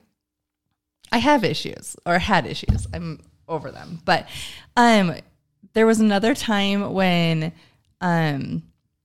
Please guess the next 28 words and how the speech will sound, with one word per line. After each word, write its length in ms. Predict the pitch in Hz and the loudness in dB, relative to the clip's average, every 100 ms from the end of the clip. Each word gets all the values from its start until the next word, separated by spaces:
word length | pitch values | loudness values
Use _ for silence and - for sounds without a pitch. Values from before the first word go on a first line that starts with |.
| _ - - | _ -12 -2
I 440 | 185 180 180 185 190 | 2 2 2 0 -2
was 540 | 190 180 175 170 165 | 0 2 2 0 -2
in 120 | 196 | -2
high 260 | 208 185 180 | 0 0 0
school, 500 | 190 - 139 120 135 | -2 -6 -4 -2 -2
and, 240 | - 165 | -2 -2
like, 180 | 160 151 | -2 -4
he 200 | - 185 | -6 -10
played 420 | 180 220 220 220 226 | -6 -4 -2 -4 -4
football, 560 | 151 - 143 139 139 - | -4 -2 -2 0 -2 -2
and 480 | 156 147 143 139 - - - - - _ | -2 0 0 -2 -6 -14 -18 -20 -20 _
he 220 | - 190 | -2 2
was, 580 | 202 196 180 165 - - _ _ _ _ _ _ _ - - | 6 6 4 0 -8 -12 _ _ _ _ _ _ _ -14 -2
um, 440 | 202 185 160 151 - _ _ _ _ _ _ _ _ - | 0 2 0 -6 -14 _ _ _ _ _ _ _ _ -10
so 140 | - | -4
he, 120 | 185 - | -4 -2
okay, 220 | 214 151 | -2 -2
wait, 140 | 139 - | -4 -6
he 160 | 190 208 | -2 0
was 100 | 196 | 0
playing 200 | 311 320 | 0 0
football. 320 | 262 226 220 | 2 4 6
It 80 | 196 | 6
was, 180 | 170 | 4
like, 140 | 170 165 | 2 0
a 40 | |
Friday 340 | 170 190 208 254 | 0 2 4 4
night, 500 | 196 170 175 - | 4 4 2 -2